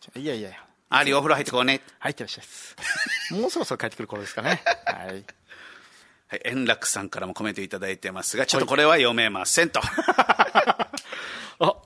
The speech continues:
Speaker 1: めっちゃメールも来てますよ。
Speaker 2: はい。はにまるさん、
Speaker 1: はい。
Speaker 2: こんばんは。
Speaker 1: はい、こんばんは。
Speaker 2: はい。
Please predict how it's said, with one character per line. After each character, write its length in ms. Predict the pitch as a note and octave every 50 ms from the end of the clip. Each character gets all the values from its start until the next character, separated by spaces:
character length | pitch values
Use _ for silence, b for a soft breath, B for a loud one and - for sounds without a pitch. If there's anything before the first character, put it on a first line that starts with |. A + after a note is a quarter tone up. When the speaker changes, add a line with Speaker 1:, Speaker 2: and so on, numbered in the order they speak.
| _ -
Speaker 1:
め 200 | A#2+ A#2 A#2+ A#2+
っ 60 | B2 - -
ち 160 | - - -
ゃ 60 | G#3+
メ 120 | G#3+ G3+ G#3+
ー 80 | A3
ル 60 | G3+
も 100 | G3+ G3
来 80 | F#3 -
て 60 | -
ま 80 | G3 D#3+
す 140 | - - G#2+
よ。 100 | G2 G2+
Speaker 2:
は 140 | A#2 F3
い。 140 | A3+ - - -
は 160 | - - D3+
に 60 | D#3+
ま 100 | F3+ F#3
る 80 | F3+ E3
さ 320 | - E3 D#3 D3 C#3+ C#3+ C#3+
ん、 60 | C#3+
Speaker 1:
は 300 | - - - - - C#3+
い。 20 | D3+
Speaker 2:
こ 80 | D3
ん 120 | E3+ F#3 E3+
ば 100 | F3+ F3
ん 120 | F3 E3+
は。 380 | E3 D#3+ D#3+ D#3+ D#3 D#3 D#3 D3 -
Speaker 1:
は 100 | F3+ G3+
い、 40 |
こ 100 | F#3+ G3
ん 40 | F3
ば 80 | C#3 C3+
ん 120 | C3+ C3+
は。 360 | C3+ C3+ C#3 C3+ C3+ C3+ C3+ - _ _ _ -
Speaker 2:
は 120 | - - A2+
い。 120 | F#2+ -